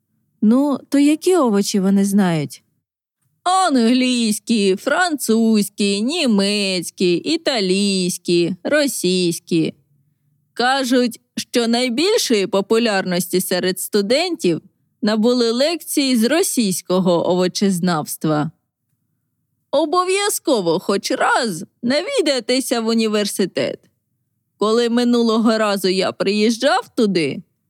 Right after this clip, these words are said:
професор у пенсне, показуючи заспиртований в банці російський огірок, дав волю своєму красномовству такими словами: «Гляньте на сусанрабські огірки,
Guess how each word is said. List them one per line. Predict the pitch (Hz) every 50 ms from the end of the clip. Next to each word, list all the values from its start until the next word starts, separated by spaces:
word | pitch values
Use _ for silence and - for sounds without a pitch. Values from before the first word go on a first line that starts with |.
| _ _ _ _ _
професор | - - 233 247 254 - - 285 269 247 247 - - 226 208 - -
у | - 233
пенсне, | - 226 226 233 233 214 - - 262 285 339 359 359 359 466 427 _ _ _ _ _ _ _ _ _
показуючи | - 226 247 233 - 277 269 247 240 185 208 208 202 202 202 - 233 233
заспиртований | 208 226 233 - - - 254 247 240 - 247 233 233 202 202 202 202 202 208
в | 202 196
банці | 196 208 202 196 185 185 - - 190 185
російський | 202 220 220 - - 226 202 190 180 - - 185 180 -
огірок, | - 208 220 190 208 196 214 254 311 381 427 - - _ _ _ _ _ _ _ _ _ _ _ _ _ -
дав | 208 202 247 320 370 370 285
волю | 247 262 294 320 311 285 247 220
своєму | 220 - - 220 226 240 233 233 226 220 214 208 196
красномовству | - 240 208 226 214 - 220 220 226 240 277 330 359 330 - - - 220 185 185 170 - - - -
такими | - 254 254 _ - 339 330 302 277 262
словами: | 247 - - 247 240 226 202 185 165 160 156 160 160 185 190 202 _ _ _ _ _ _ _ _ _ _ _ _ _ _ _ _
«Гляньте | - 160 165 214 196 196 240 269 359 494 415 339 302 - 294 285
на | 277 269 262 -
сусанрабські | - - 262 262 240 - 226 220 220 220 254 294 320 294 247 - - - - 226
огірки, | 220 220 214 202 208 196 214 - _ - 175 175 160 - 190